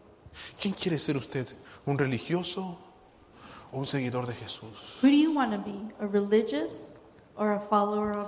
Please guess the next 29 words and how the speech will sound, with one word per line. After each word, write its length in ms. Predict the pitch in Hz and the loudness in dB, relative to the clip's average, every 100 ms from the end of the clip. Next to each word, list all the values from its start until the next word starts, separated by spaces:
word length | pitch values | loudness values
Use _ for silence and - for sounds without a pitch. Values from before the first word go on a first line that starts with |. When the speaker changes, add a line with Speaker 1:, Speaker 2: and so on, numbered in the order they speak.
| - | -4
Speaker 2:
Christ. 380 | 214 190 - - - - | -4 -4 -8 -16 -8 -2
Speaker 1:
A 80 | |
nosotros, 480 | 147 135 180 175 170 | 0 2 2 4 4
hermanos, 460 | 147 143 151 151 143 | 2 2 2 0 0
no 60 | 151 | -2
nos 180 | 147 | -2
toca 260 | - 151 151 | 0 0 0
juzgar 680 | - 123 120 131 135 - - | -2 -2 0 2 2 -2 -6
por 140 | 120 | -6
qué 80 | - | -4
esas 160 | 131 131 | -4 -4
personas 960 | - 117 135 135 127 - - - - - - - - - - - - - | -4 -4 -4 -4 -4 -6 -8 -8 -12 -16 -20 -20 -20 -20 -20 -20 -20 -10
fallecieron, 680 | - 117 113 - 127 123 120 - - - - | -6 -4 -2 -2 -2 -2 -6 -12 -16 -18 -18
Speaker 2:
It's 180 | 220 - | -16 -4
not 180 | 233 247 | 0 2
up 160 | 254 254 | 2 0
to 120 | 262 | 2
us 360 | 226 220 226 - | 4 4 0 -4
to 120 | 240 | -4
judge 340 | 233 208 202 214 | 0 2 0 -2
why 160 | 214 | -4
those 220 | 208 202 - | -4 -6 -10
person 420 | - 220 220 202 | -12 -10 -8 -4
died, 240 | 196 196 202 - - - - - - - - - - - | -2 -4 -8 -14 -20 -20 -20 -20 -20 -20 -20 -20 -20 -8
Speaker 1:
por 120 | 131 | -8
qué 100 | - | -6
perdieron 340 | - 120 120 117 | -4 -2 -2 -2
su 140 | 113 | -2
vida. 280 | 113 120 | -2 -2